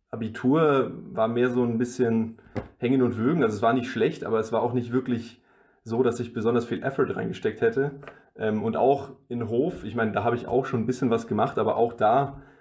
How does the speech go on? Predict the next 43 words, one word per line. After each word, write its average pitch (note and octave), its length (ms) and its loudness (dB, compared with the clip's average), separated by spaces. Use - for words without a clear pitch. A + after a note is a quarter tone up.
ich G#2+ 100 -12
meine, A2+ 180 2
ich G2+ 80 -4
weiß A#2 200 2
nicht, A#2+ 120 -2
wie A#2+ 80 4
oft A#2+ 160 -2
ich A#2+ 100 0
da A2+ 160 4
überhaupt A2 280 2
in B2 80 2
der A2+ 80 2
Bibliothek A2+ 460 -2
war, - 140 -2
vielleicht A2 260 -2
fünfmal B2+ 580 -2
im A2+ 120 -6
Rahmen A#2+ 240 4
des - 180 -2
<laughs> - 0 -
gesamten - 400 0
Studiums, C#3 640 0
ähm, A2 160 0
und B2 60 0
ich - 120 -2
dachte C3+ 260 2
mir B2+ 160 4
wirklich D3+ 460 -2
einfach B2+ 280 -2
mal, C#3 220 2
ich G#2+ 160 -6
will C#3 160 4
mal C#3 520 2
meine A2+ 420 0
Grenzen F#3+ 380 0
austesten A2+ 520 0
oder G#2+ 100 4
ich A2 80 -2
will D3 80 2
mal D3+ 160 4
wirklich D#3 280 -2
alles D3+ 320 0
geben E3 380 2